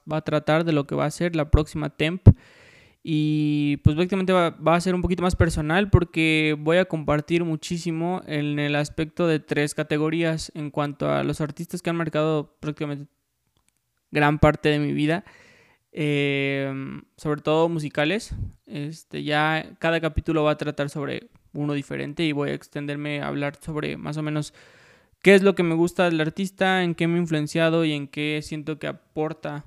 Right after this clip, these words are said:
a la sociedad o por qué deberían de ustedes escucharlos. Es más que nada invitarlos, ¿no? O sea, como de que de mí para ustedes.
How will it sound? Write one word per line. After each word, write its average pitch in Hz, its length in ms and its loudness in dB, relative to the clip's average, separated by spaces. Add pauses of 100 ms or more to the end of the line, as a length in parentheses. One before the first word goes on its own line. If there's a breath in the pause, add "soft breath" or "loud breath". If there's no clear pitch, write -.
a 156 80 -8
la 151 120 -4
sociedad 165 560 -6 (880 soft breath)
o 160 140 -6
por 156 200 0
qué 175 140 0
deberían 165 320 2
de 165 40 -2
ustedes 160 260 0
escucharlos. 147 520 0
Es 190 60 2
más 220 140 2
que 226 60 2
nada 220 140 2
invitarlos, 143 600 -4
¿no? 151 140 -2
O 165 40 0
sea, 160 140 0
como 143 220 -4
de 139 120 -2
que 143 160 -4
de 135 100 -4
mí 196 160 0
para 175 240 2
ustedes. 143 520 -6